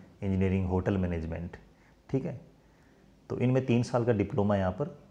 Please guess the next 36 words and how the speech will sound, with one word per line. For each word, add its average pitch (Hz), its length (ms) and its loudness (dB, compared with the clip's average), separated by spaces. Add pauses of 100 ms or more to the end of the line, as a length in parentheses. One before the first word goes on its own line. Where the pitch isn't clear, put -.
(140)
करवाया 92 340 4
जाता 90 280 -4
है। 92 120 -8 (640)
अभी 120 140 4
सारी 131 300 8
ब्रांचेज 135 460 6
हर 120 140 4
कॉलेज 127 280 6
में 123 100 4
नहीं 131 120 2
मिलेगी, 117 340 4
कहीं 107 340 -2 (240)
कॉलेज 104 240 6
में 104 100 4
आपको 98 180 2
तीन 104 220 2
मिलेगी, 104 340 4
किसी 101 260 -2
कॉलेज 92 260 0
में 92 160 -2
पाँच 95 300 2
मिलेगी, 92 260 0
किसी 92 180 -4
कॉलेज 87 260 0
में 87 160 -2
दस, - 420 -6 (360)
तो 104 80 0
वो 104 80 6
आप 107 140 12
सीट 110 340 0
मैट्रिक्स 101 380 -2
में 107 60 -2
आप 110 80 -4
दे 87 180 -2
सकते - 360 -12
हैं। 82 100 -14